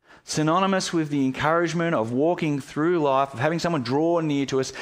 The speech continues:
is this incredible comfort that we experience in Christ as we contemplate even our own mortality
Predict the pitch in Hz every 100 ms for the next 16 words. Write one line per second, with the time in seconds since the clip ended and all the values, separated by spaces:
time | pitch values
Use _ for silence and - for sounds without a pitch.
0 | - - 147 139 139 131 147 123 113 -
1 | - 160 180 180 180 180 - - - -
2 | - 165 160 160 156 147 131 127 - 104
3 | - - - 156 175 170 165 - 139 139
4 | - 151 147 113 117 - 123 135 131 -
5 | - - 131 120 120 113 - 120 113 127
6 | 127 131 127 107 107 107 117 113 151 175
7 | 107